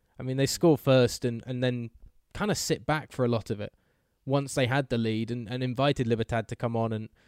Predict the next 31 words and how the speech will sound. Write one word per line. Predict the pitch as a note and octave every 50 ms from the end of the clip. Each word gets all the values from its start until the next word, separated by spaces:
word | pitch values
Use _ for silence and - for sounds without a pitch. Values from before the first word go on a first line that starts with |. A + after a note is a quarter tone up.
| _ _ _ -
and, | - A#2 A#2 A2 - -
and | C3 A#2 -
have | - C#3 C3+ C3 A#2 A2+ - -
more | - C3+ B2+ B2 A#2+
chances, | - - C3+ B2 A#2+ A#2 A2+ - C3 A#2+ A2+ A2 - - - - -
um, | A2+ A2 A2+ A2 A2+ A#2
eventually | A#2+ B2+ C3+ B2+ - - B2 A2 - _ _ -
equalised | C#3 C3+ A2+ - A#2+ A#2 A2+ G2+
in | - A2+
the | G#2+
second | - B2 A2+ - - A2+
half, | A2 B2 B2 A2 G#2+ - _ _ _ _ _ _ _ _ _ -
uh, | A2 A2
through | G#2 - C3 A#2+
Espinosa. | A2+ - - A#2 A2+ A#2+ B2 A#2+ - A#2 G#2+
But, | G#2 - A#2 - - _ _ _ _ _ _ _ _ _ -
but | - -
I | C#3
just | C3+ - B2+ C#3+
wonder | D3+ D3+ D3 C#3+ C#3+
if | C3+ - -
you | D3 D3
get | C#3+ - D#3 D3 B2+ - - _ _ _ _ _ _ _ -
Palmeiras | - C3 C3 C3 C3 C3 B2+ B2 A#2+ G#2+ - - - - - _ _ _ _ -
on | C3 B2+ A#2+ A2+
home | F#2+ G#2 B2+ C3 C3 B2+ A#2+
soil | - - B2+ B2 A#2+ A#2+ A#2
in | A#2 A#2
this | A#2 -
second | - - A#2+ - - B2 A2+ A2+
leg, | A2+ A2+ A2 G#2+